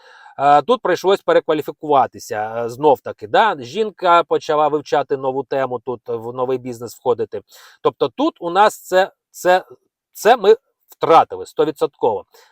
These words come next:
Але що ж, чому ж ми залишаємося в Канаді, да? Чому ми не поїхали в Кана-, з Канади? Чому Канада —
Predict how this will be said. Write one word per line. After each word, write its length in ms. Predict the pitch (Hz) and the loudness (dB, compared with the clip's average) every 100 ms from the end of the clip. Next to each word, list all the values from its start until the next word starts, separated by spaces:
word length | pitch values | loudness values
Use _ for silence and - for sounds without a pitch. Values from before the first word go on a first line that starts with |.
| - | -4
Але 260 | 147 180 - | 0 0 -2
що 360 | - - 240 | -12 0 0
ж, 220 | 254 - _ _ _ - | 0 -6 _ _ _ -2
чому 300 | 190 202 277 | 0 0 -4
ж 140 | 202 | -2
ми 120 | 226 139 | -2 0
залишаємося 680 | 165 175 - 180 160 - 135 | -2 -4 -2 -2 -2 -6 -12
в 60 | |
Канаді, 440 | - 135 120 - 95 | -10 -8 -8 -10 -10
да? 140 | 135 | -12
Чому 300 | - 139 220 | -8 -8 -6
ми 120 | 190 | -8
не 100 | 165 | -8
поїхали 440 | 147 147 175 147 135 | -8 -8 -8 -6 -6
в 80 | |
Кана-, 360 | - 131 127 123 | -6 -8 -8 -10
з 100 | 107 | -14
Канади? 400 | - 123 113 - - _ | -12 -8 -8 -10 -20 _
Чому 340 | - 160 190 202 | -4 -2 0 -2
Канада — 600 | 147 151 196 254 240 | -2 0 -2 0 -2